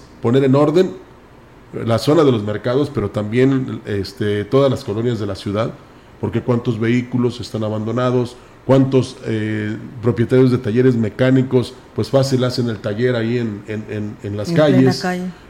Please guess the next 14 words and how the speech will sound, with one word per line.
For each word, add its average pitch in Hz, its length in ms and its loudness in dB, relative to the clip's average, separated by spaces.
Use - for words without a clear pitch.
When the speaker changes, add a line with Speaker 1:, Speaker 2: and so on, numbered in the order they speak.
Speaker 1:
y, 117 240 0
y 110 60 0
estorban 160 560 4
a, 101 160 0
al 104 840 -4
libre 147 280 4
tránsito 135 460 0
de 135 60 6
las 135 140 2
personas. 147 480 2
Entonces, 147 580 0
pues 98 200 -4
ahí 120 240 4
está 151 420 2